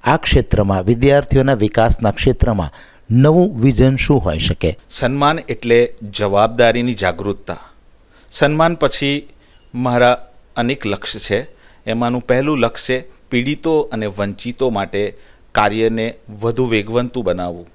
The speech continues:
Speaker 2: છેવાડાના ગામ સુધી ટેકનોલોજી પહોંચે,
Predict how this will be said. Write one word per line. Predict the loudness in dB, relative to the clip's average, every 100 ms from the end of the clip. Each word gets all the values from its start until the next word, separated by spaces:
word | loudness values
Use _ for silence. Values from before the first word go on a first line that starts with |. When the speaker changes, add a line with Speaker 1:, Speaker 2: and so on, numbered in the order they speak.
| _ _ _ _ _ -18 -4 2
Speaker 2:
છેવાડાના | 4 6 4 2
ગામ | 2 2 0
સુધી | -4 -4 -2 -4 -6 -12 -2
ટેકનોલોજી | -2 0 2 2 2 -2
પહોંચે, | -2 -2 -2 -8